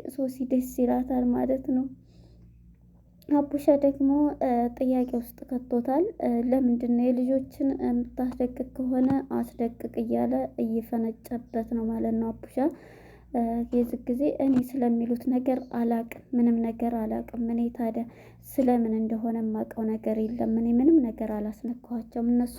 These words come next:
ካላንተ እንደዚህ እንትን» የዚህ ጊዜ ሔዋን ማነች ሶሲ ሲጠራት ሶሲ ሲላት «ሶሲ እያለኝ» በማለት በደስታ ትዋጣለች ሶሲ ማለት ነው። «እኔንም እኮ ሔዋን ያሉኝ» እያሉ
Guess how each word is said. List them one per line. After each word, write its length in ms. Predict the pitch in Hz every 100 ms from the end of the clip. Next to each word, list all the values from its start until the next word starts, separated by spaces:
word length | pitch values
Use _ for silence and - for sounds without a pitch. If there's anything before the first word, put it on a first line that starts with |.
| 254
ካላንተ 460 | 254 233 240 240 285 285 - -
እንደዚህ 420 | 247 233 220 - 226
እንትን» 280 | 220 226 226
የዚህ 300 | 254 269 277 277
ጊዜ 200 | 262 269
ሔዋን 360 | 269 285 262 262 269
ማነች 380 | 254 247 240 240
ሶሲ 260 | 277 269 269 277
ሲጠራት 540 | - 254 254 254 254
ሶሲ 220 | - 254 254
ሲላት 340 | 254 262 294 311 - - -
«ሶሲ 220 | 277 269 269
እያለኝ» 420 | 262 254 240 240
በማለት 500 | 247 247 247 269 311 -
በደስታ 540 | 247 269 254 - - 262
ትዋጣለች 760 | 262 240 240 233 240 233 240 240
ሶሲ 260 | 262 262 - 262
ማለት 380 | 247 240 247 -
ነው። 180 | 240 254 - - - -
«እኔንም 320 | 294 277 254
እኮ 160 | 254 254 262
ሔዋን 340 | 262 254 254
ያሉኝ» 320 | 254 247 247 254
እያሉ 360 | 254 262 262